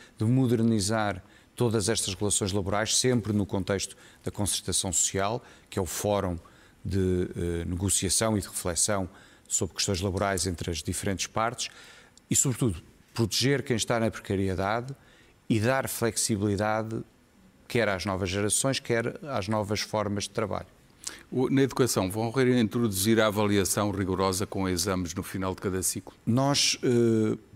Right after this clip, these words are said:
Speaker 1: hoje apresentámos o programa económico e financeiro, portanto,
Speaker 2: Mas
Speaker 1: aquilo
Speaker 2: isto é uma questão económica
Speaker 1: Mas,
Speaker 2: que,
Speaker 1: eh, eh,
Speaker 2: de muito impacto, embora não se
Speaker 1: sim,
Speaker 2: perceba à
Speaker 1: nós
Speaker 2: primeira vista.
Speaker 1: apresentaremos o programa eleitoral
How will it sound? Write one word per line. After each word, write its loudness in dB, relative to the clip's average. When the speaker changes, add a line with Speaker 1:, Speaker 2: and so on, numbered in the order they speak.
Speaker 1:
hoje 4
apresentámos 0
o 0
programa 2
económico 0
e -6
financeiro, 2
portanto, -2
Speaker 2:
Mas 0
Speaker 1:
aquilo 2
Speaker 2:
isto 0
é 6
uma 2
questão 2
económica 4
Speaker 1:
Mas, 4
Speaker 2:
que, 2
Speaker 1:
eh, 4
eh, 6
Speaker 2:
de 0
muito 6
impacto, 4
embora 6
não 4
se 4
Speaker 1:
sim, 6
Speaker 2:
perceba 6
à 4
Speaker 1:
nós 6
Speaker 2:
primeira 6
vista. 6
Speaker 1:
apresentaremos 2
o 2
programa 2
eleitoral 2